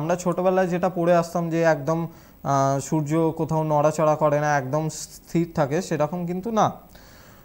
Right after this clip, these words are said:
সূর্যেরও মুভমেন্ট হয়, সেটা গ্যালাক্সির রেসপেক্টে হয়ে থাকে, কিন্তু পৃথিবীর রেসপেক্টে সূর্য অনেকটাই স্থির। পৃথিবীর মুভমেন্ট হয়, পৃথিবীর মুভমেন্টের ফলে সূর্যের এক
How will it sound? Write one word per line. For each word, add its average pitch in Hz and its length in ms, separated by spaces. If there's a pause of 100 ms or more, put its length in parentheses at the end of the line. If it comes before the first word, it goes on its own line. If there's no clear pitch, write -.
(260)
সূর্যেরও 185 420
মুভমেন্ট 202 500
হয়, 175 220
সেটা 180 260
গ্যালাক্সির 170 600
রেসপেক্টে 170 480
হয়ে 147 180
থাকে, 143 260 (1300)
কিন্তু 214 200 (160)
পৃথিবীর 247 400
রেসপেক্টে 175 460
সূর্য 160 380
অনেকটাই 196 500
স্থির। 214 300 (480)
পৃথিবীর 233 420
মুভমেন্ট 196 540
হয়, 131 160 (440)
পৃথিবীর 240 380
মুভমেন্টের 226 560
ফলে 175 220
সূর্যের 180 480 (120)
এক 170 180